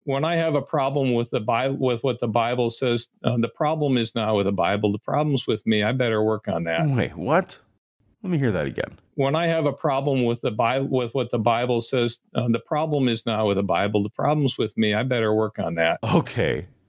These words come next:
Speaker 2: so that is how we know this isn't for a skeptic. Tom has a conclusion and is merely out looking for evidence to affirm that conclusion, rather than letting the evidence lead him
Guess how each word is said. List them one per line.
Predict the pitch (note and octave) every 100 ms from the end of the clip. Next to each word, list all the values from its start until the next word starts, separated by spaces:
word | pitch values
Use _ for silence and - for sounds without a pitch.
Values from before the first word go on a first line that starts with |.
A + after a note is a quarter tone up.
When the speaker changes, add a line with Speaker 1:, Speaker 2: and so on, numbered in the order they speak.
| _ _
Speaker 2:
so | - A2 G2 F#2
that | D#2 D2 C#2 G2+ D#3 F#3
is | G2 -
how | D#2+
we | D2
know | C2+ C2 A#1+
this | C2 -
isn't | C2+ C2+ B1+
for | C2
a | A#1
skeptic. | - A#1+ - - - _ _ _
Tom | - F2 D#2
has | F2+ G2+
a | B2+
conclusion | E3 E3+ - G3 B2+ F2 G2 B2+ _ _ _
and | D#3+
is | F3 D#3
merely | C#3+ C3 B2+
out | A#2+ A#2
looking | G#2+ A#2+ B2
for | G2
evidence | E2 F2 G2 G#2
to | - C3 A#2+
affirm | A#2+ C3 A#2 E2+
that | B1+ -
conclusion, | C#2+ C#2 C#2 - - - _ _ _ _
rather | - F#3+ E3+
than | D#3+ E3+
letting | E3 C3+ C3+
the | C3+
evidence | A2+ G2 G#2+ G#2 -
lead | A2+ D3
him | G2 D2+ D2+ A2